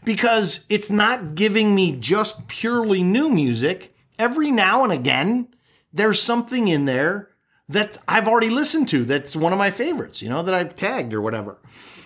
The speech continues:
And they went, "Oh man, that's not the way it's supposed to work." And they backed it up and, and, uh, started, and started over and made it a hundred percent exclusive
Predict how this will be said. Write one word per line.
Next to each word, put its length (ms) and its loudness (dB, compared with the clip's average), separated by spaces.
And 320 4
they 60 6
went, 220 2
"Oh 180 4
man, 320 0
that's 220 -4
not 180 -2
the 60 -2
way 160 4
it's 100 -4
supposed 320 -4
to 60 -2
work." 340 -2
And 220 2
they 220 4
backed 400 0
it 40 -2
up 200 0
and, 320 0
and, 360 0
uh, 200 0
started, 500 -2
and 160 -4
started 300 0
over 220 2
and 180 2
made 160 4
it 260 -4
a 80 -2
hundred 480 -2
percent 340 -2
exclusive 800 -6